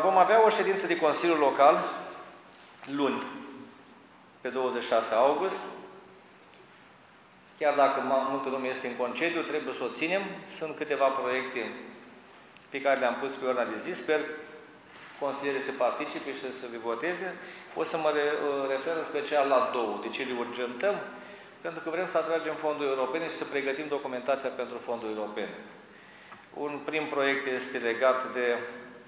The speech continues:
regulamentul privind serviciul de transport public local de persoane, un studiu de oportunitate privind delegarea gestiunii serviciului de transport public de pers-, local de persoane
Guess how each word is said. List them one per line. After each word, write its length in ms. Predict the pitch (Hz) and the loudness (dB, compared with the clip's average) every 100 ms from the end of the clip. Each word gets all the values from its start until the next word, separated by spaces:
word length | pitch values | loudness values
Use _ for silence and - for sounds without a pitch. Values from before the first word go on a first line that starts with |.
| - - - - - - - - - - - - | -20 -20 -20 -20 -20 -20 -20 -18 -18 -18 -18 0
regulamentul 760 | 131 135 135 135 147 151 143 | 4 4 8 8 8 4 0
privind 340 | 127 127 143 - | -4 -4 -4 -2
serviciul 280 | 139 135 | -2 -2
de 120 | 131 127 | 0 2
transport 500 | 123 - 135 135 - | 2 2 0 0 -2
public 360 | 135 120 123 | -2 -2 -2
local 280 | 120 117 127 127 | -2 4 4 4
de 60 | |
persoane, 640 | 120 107 - 113 107 156 196 - - - - - - - - - - | 0 -4 2 2 2 0 -4 -10 -16 -20 -20 -20 -20 -20 -20 -20 -14
un 160 | - 135 | -8 -4
studiu 220 | 165 156 | 0 2
de 100 | 143 | 6
oportunitate 880 | 139 135 135 127 131 131 - 180 160 | 4 4 2 2 0 2 8 8 6
privind 380 | 127 127 139 139 | 0 0 0 0
delegarea 560 | 123 120 135 185 151 | 0 4 6 8 6
gestiunii 560 | 135 127 - 139 139 120 | 4 -2 -2 -2 -2 -2
serviciului 340 | - 123 135 | -4 -4 -4
de 60 | 127 | 0
transport 460 | 120 110 135 127 127 | 0 2 0 -2 -4
public 280 | 135 127 | -4 -4
de 60 | 120 | -4
pers-, 320 | 110 104 - 113 | -4 -6 -6 -4
local 360 | 110 104 123 113 | -4 2 2 4
de 220 | 113 107 | 0 -6
persoane 420 | 101 - 131 190 | -4 0 0 0